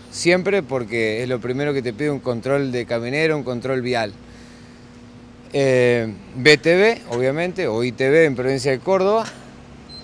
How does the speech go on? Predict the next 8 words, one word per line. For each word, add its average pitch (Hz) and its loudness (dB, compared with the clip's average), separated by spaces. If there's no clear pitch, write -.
Seguro, 226 6
la 131 4
póliza 165 4
del 147 4
seguro 170 2
siempre 165 0
actualizada. 170 2
Eh, 110 0